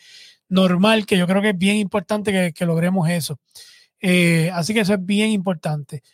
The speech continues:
David, yo creo que se, se quedó, se fue a ajuste. David, si me estás viendo, te puedes conectar, eh, en confianza, no me dejes solo. Mira, llegó por ahí, viste, que, ¿verdad? La, las oraciones de ustedes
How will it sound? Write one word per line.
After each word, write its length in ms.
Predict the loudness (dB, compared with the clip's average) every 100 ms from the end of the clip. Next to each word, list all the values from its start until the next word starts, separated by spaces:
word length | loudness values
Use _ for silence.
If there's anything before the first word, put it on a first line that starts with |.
| _ _ _
David, 340 | 0 2 2
yo 180 | 2 2
creo 140 | 2 0
que 120 | 0
se, 680 | 0 0 0 -2 -6 -10 _ _ _ _
se 240 | -8 -4 0
quedó, 640 | 2 2 2 2 0 -4
se 180 | -6 -6
fue 140 | -2
a 20 | 0
ajuste. 400 | 0 -2 -6 0
David, 340 | 2 2 2
si 140 | 0
me 80 | 0
estás 240 | -2 -4 -4
viendo, 600 | 0 0 0 0 0 0
te 180 | -2 -2
puedes 260 | -2 -4
conectar, 680 | -4 -4 -4 -4 0 0 0 -6 _ _ _ _ _
eh, 300 | -14 -10 -10 -12
en 120 | -6
confianza, 720 | -2 -2 0 0 0 0 -2
no 100 | 0
me 120 | 2
dejes 260 | 2 2 2
solo. 320 | 2 2 2
Mira, 220 | 2 4
llegó 240 | 4 4 4
por 120 | 4
ahí, 240 | 4 2 0
viste, 340 | -2 _ -6
que, 400 | -4 -6 -6 -12
¿verdad? 300 | -20 -18 -10
La, 200 | -6 -6
las 120 | -4
oraciones 480 | -4 -6 -8 -6 -4
de 160 | -2
ustedes 60 | -4